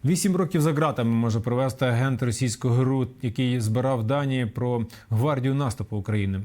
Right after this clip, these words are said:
Кремлівські спецслужби завербували жителя Київщини після його антиукраїнських коментарів у мережевих інтернет-іграх. Після мобілізації до лав гвардії наступу затриманий почав збирати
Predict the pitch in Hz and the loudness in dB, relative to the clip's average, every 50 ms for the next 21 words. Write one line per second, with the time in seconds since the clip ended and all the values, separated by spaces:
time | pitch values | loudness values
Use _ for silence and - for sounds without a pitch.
0 | 107 - 135 135 131 139 151 143 143 - 151 135 - - 143 - - 151 165 180 | -6 -4 -2 0 0 0 0 -2 -2 -2 -4 -4 -4 -4 -6 -4 -4 -2 -2 -2
1 | 156 156 151 131 135 127 131 123 117 127 135 139 139 135 127 117 135 123 135 131 | -2 -2 0 0 0 0 0 0 0 0 0 0 0 0 -2 -2 -2 -2 -2 -2
2 | 123 113 113 - 135 139 143 - - 160 147 135 113 - 120 107 - 123 123 123 | -2 -2 -2 -2 -2 -2 -2 -4 -4 -4 -4 -4 -4 -4 -6 -4 -4 -2 -2 0
3 | 120 123 131 123 113 - 127 117 110 127 123 120 117 107 - - 113 - - 131 | 0 0 -2 -2 -2 -4 -4 -4 -2 -2 -2 -2 -2 -2 -4 -4 -6 -4 -4 -2
4 | 127 123 120 107 127 120 123 120 104 - - - - - - - - 127 135 131 | -2 -2 -2 -2 -2 -2 -2 -2 -4 -6 -10 -16 -20 -20 -12 -6 -2 0 0 0
5 | 127 123 110 123 123 117 - 127 120 110 131 123 120 127 120 110 - - - 185 | 0 0 0 -2 -2 -2 -2 -2 -2 -2 -2 -2 -2 -2 -2 -4 -4 -6 -4 -2
6 | 165 151 117 101 101 90 - - - - - - - - - 110 - - 120 110 | 0 0 2 0 0 -2 -6 -10 -18 -20 -20 -20 -12 -6 -6 -4 -2 -2 0 0
7 | 110 110 104 113 113 117 110 135 147 143 123 104 - 123 107 107 117 117 120 127 | 0 0 0 0 0 0 0 0 0 -2 -2 -2 -4 -4 -2 -2 -2 -2 -2 -2
8 | 127 120 107 117 131 131 127 123 131 139 139 139 151 185 190 185 - 196 156 - | -2 -2 0 0 0 0 0 0 0 0 0 0 -2 -2 -2 -4 -4 -6 -4 -2
9 | 156 131 143 131 - 175 202 190 185 175 165 139 139 120 107 170 185 180 147 123 | -2 -2 -2 -2 -2 -2 -2 0 0 0 -2 -2 -2 -4 -2 -2 -2 -2 -2 -2
10 | 127 131 151 156 147 156 151 127 | -2 -2 -2 -2 -2 -2 -4 -4